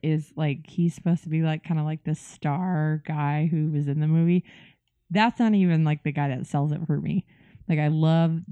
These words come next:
Danny Nunes, the, the, like, the caddy who's, like, the main focus of it, his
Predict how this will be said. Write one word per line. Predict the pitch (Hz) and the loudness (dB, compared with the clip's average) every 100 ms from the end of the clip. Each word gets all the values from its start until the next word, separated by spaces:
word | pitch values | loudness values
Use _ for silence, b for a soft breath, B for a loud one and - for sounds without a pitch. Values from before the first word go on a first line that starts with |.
| 147 | -2
Danny | 165 156 156 | 2 4 4
Nunes, | 151 147 147 143 156 | 4 4 4 2 0
the, | 151 143 147 | -2 -2 -2
the, | 151 143 | -2 0
like, | 143 143 | 0 -2
the | - | -8
caddy | 147 151 143 147 175 | -6 -4 -2 2 2
who's, | 180 160 | 2 0
like, | 151 - | -4 -2
the | |
main | 151 143 160 | -2 0 -2
focus | 156 156 170 156 | -4 -6 -4 -2
of | 147 151 | 0 0
it, | 147 | -2
his | 147 165 | 0 -2